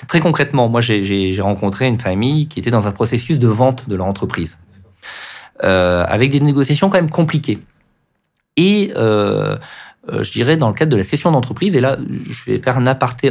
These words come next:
hors du trail, euh, quelques secondes. Euh, lorsqu'on vend une entreprise, euh,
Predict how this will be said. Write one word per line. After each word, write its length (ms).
hors 140
du 140
trail, 340
euh, 120
quelques 520
secondes. 560
Euh, 120
lorsqu'on 340
vend 220
une 100
entreprise, 760
euh, 580